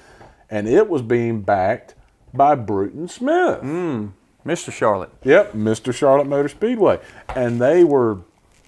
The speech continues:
Speaker 1: you know, I think they were, they were trying to pay more money to try to keep drivers to run the nascar race as opposed to this, uh, uh, competitor race.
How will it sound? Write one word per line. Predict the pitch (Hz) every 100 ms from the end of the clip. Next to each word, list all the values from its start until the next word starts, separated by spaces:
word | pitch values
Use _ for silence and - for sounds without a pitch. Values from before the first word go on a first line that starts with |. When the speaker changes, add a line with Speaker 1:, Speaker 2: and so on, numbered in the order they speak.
| _ _ -
Speaker 1:
you | 117
know, | 101
I | 117
think | 151 147
they | 139
were, | 120 107
they | 117 143
were |
trying | 135 151 123
to |
pay | - 143
more | 135 113
money | 123 135 135
to | 120 101 - -
try | 147 131
to | 95
keep | - 156 87
drivers | 123 127 123 110 95 - _
to | - 113
run | 131 127
the | 104
nascar | 151 175 - 135
race | 131 123 117 -
as | 117 107
opposed | 98 127 135 113
to |
this, | 107 104 - -
uh, | 107 95 85 82 - - - _ _ _ 110
uh, | 101 85
competitor | - 95 - 202 190 107
race. | 85 78 78 -